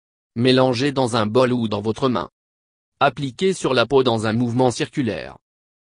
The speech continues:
Laissez sur la peau pendant dix minutes. Rincez à l'eau chaude. Passez à l'eau froide pour fermer les pores. Pâte séchée le visage.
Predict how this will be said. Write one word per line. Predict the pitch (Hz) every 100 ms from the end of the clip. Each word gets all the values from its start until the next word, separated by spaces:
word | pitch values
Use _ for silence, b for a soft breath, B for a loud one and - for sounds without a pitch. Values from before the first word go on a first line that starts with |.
| _ _ 113
Laissez | 117 127 - 143
sur | - 107
la | 98 87
peau | - 127 156
pendant | 131 117 110
dix | 107 156 175
minutes. | 139 95 - 113 - _ _ _ _ _ -
Rincez | 104 123 156 - 151
à | 127
l'eau | 120 151
chaude. | 131 - 120 90 73 - _ _ _
Passez | 151 147 - 120
à | 98
l'eau | 147
froide | - - 117 104 127
pour | 127 113
fermer | - 110 120 135
les | 107
pores. | - 78 78 64 - _ _ _ _ _ _
Pâte | 131 131 - 110
séchée | - 160 - 135
le | 113
visage. | 120 113 90 67 69